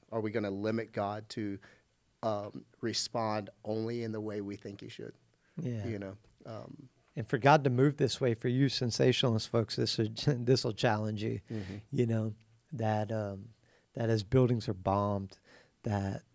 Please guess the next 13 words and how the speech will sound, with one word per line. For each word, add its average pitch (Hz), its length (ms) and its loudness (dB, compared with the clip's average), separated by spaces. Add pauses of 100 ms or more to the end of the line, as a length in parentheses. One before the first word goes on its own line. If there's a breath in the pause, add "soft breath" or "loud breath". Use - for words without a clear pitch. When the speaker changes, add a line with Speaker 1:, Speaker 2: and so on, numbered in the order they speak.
(140)
Speaker 2:
that 110 260 -2
Palestinian 107 560 0
Christians 107 500 -6
are 107 100 -4
praying 107 340 -6
for - 120 -8
kids 104 360 -4
that - 120 -6
are 107 80 -4
dying 101 520 -2
and, 92 180 -8 (360 soft breath)
and 104 180 -2
they're, 104 200 -2